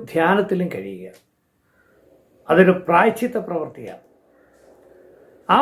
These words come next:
പ്രാർത്ഥനയിലൂടെയും ആ ഉപവാസത്തിലൂടെയും അച്ഛൻ തൻ്റെ പൗരോഹിത്യ പദവിയിലേക്ക് തിരിച്ചു വരുവാനുള്ള യോഗ്യത സ്വന്തമാക്കി എന്ന് ബോധ്യമാകുന്ന കാലത്ത്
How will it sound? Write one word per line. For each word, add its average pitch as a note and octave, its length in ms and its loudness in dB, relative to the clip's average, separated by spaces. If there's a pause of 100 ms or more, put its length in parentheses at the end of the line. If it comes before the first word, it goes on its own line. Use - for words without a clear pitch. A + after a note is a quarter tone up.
(120)
പ്രാർത്ഥനയിലൂടെയും B3 1120 2 (120)
ആ G#3+ 40 6 (100)
ഉപവാസത്തിലൂടെയും G#3+ 1080 4
അച്ഛൻ A#3 280 0
തൻ്റെ G#3+ 280 2
പൗരോഹിത്യ A3+ 560 8
പദവിയിലേക്ക് G#3 640 2
തിരിച്ചു F#3+ 380 2
വരുവാനുള്ള F#3+ 640 6 (180)
യോഗ്യത G3 360 6 (100)
സ്വന്തമാക്കി A3 640 4 (100)
എന്ന് G#3 220 0
ബോധ്യമാകുന്ന F3+ 760 0
കാലത്ത് A2+ 340 -8